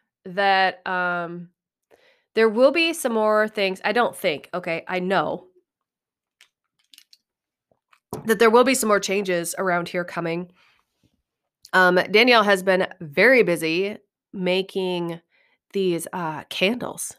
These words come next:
Oh my God, you guys, they're so cool. Um, candles and bath bombs and bath salts and, gosh, what else? Our product lines are expanding, and it's getting pretty exciting. Um, we're also working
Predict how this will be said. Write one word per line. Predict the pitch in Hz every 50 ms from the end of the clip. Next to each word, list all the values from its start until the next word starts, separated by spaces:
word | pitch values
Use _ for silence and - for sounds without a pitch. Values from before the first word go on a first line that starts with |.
| _ _ _ _ _ _ -
Oh | 190
my | 196 254 240
God, | 185 165 190 190
you | -
guys, | 104 156 -
they're | 180 180
so | - - 170
cool. | 170 208 196 165 - _ _ _ - - - - - _ - -
Um, | 208 190 175 175 170 165
candles | - - 226 214 220 247 262 269 277 269 - - -
and | - 185 180 180 180 175 175 175 170 -
bath | - 180 180 190 240 254 254 -
bombs | 262 254 254 254 247 247 240 -
and | - 170 170 165 160 165
bath | - 202 214 226 226 -
salts | - 175 151 139 143 - - -
and, | - 185 180 170 165 165 165 165 165 165 - _ _ _ _ _ _ _ _ _ _ _ _ - - - - _ _ _ _ _ _ _ _
gosh, | - 165 156 156 -
what | - 175
else? | 175 170 175 170 - - - _ _ _ _ _ _ _ _ _ _ _ _ _ _ -
Our | - 202
product | 202 - 320 370 415 440 -
lines | 226 190 185 185 196
are | 185
expanding, | 180 - - - 208 220 226 170 110 92 - 180 - _ _ _ _ _ _ _ _ -
and | 202 208
it's | 220 214 -
getting | - 285 - -
pretty | - 294 277
exciting. | 254 220 - - 196 208 208 190 165 165 165 180 175 185 -
Um, | - 196 190 190 185 185 185 185 -
we're | - 190 196 185
also | - - 190 196 196 - 220 214 214 208 208 196 170 - _ _ -
working | 202 202 202 196 196 - 202 202 196 196 190 196